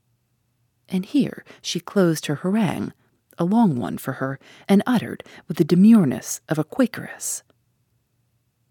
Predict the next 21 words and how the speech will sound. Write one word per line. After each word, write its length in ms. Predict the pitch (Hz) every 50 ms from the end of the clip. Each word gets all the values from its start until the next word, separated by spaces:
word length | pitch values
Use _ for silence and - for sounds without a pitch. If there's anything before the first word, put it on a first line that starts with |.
| _ _ _ _ _ _ -
I 180 | 196 226 285
still 280 | - - - - 240 196
stood 360 | 185 - - - 185 175 - -
absolutely 640 | - 180 190 180 - - - 190 180 - - 165 156
dumbfounded 800 | 143 - 170 180 185 185 185 - - - - - - - - - - - - - - -
at 160 | - 165 165
what 120 | 180 165
appeared 340 | 160 - - - 190 180 180 -
to 100 | - 170
me 240 | 165 151 - - _ _ - -
her 100 | 180 170
miraculous 640 | 165 165 165 175 185 185 180 - - 160 151 143 -
self-possession 920 | - - 175 151 - - _ - 156 151 208 208 196 - - 120 - - - _ _ _ _ _ _ _ -
and 160 | 175 165 160
most 240 | 160 160 - - -
inscrutable 640 | 160 160 - - - - 202 175 165 151 143 135
hypocrisy, 800 | - - - - - 240 - - - 131 - - - - - - _ _ _ _ _ _ _ _ _ _
when 160 | - 175 175 165
the 60 | 175
cook 260 | - - 262 - -
entered. 440 | 123 123 - - - - _ -